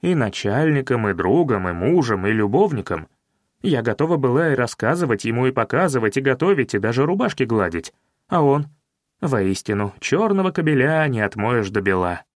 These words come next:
Совсем не собирался оставить похождения и сосредоточиться только на мне. Нет. Он-то, как некогда папаша мой, хотел иного —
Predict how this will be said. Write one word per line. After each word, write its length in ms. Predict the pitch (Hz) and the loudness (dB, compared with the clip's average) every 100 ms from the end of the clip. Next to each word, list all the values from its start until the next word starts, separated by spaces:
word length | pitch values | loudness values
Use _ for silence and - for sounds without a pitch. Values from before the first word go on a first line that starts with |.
| _ _ _ _ _ _ | _ _ _ _ _ _
Совсем 500 | - 165 - 196 175 | -4 -4 0 0 0
не 100 | 123 | -2
собирался 680 | 131 120 131 160 131 127 127 | 0 2 4 2 2 -2 0
оставить 680 | 123 - - 175 135 131 | 0 -2 -2 0 0 -2
похождения 760 | - - 110 101 156 165 131 123 | -4 0 -2 0 -2 0 0 -2
и 20 | |
сосредоточиться 1000 | 127 117 120 117 110 - 165 - 120 120 | -2 -2 -2 0 -2 -2 -4 -2 -2 -4
только 340 | 117 127 - 113 | 0 0 0 -2
на 120 | 110 | 0
мне. 260 | 101 90 - _ _ _ _ | -2 -6 -8 _ _ _ _
Нет. 520 | 135 110 92 92 - _ _ _ _ _ | -4 -2 -2 -4 -6 _ _ _ _ _
Он-то, 440 | - 185 208 185 143 | -2 0 0 -2 -2
как 180 | 120 151 | -2 -2
некогда 460 | 202 175 139 139 | -2 -2 0 -2
папаша 580 | 131 120 - 220 190 202 | 0 -2 0 0 0 0
мой, 180 | 185 170 | 0 0
хотел 460 | 165 151 240 226 | -2 -2 0 2
иного — 500 | 160 127 170 156 101 | 2 2 2 2 0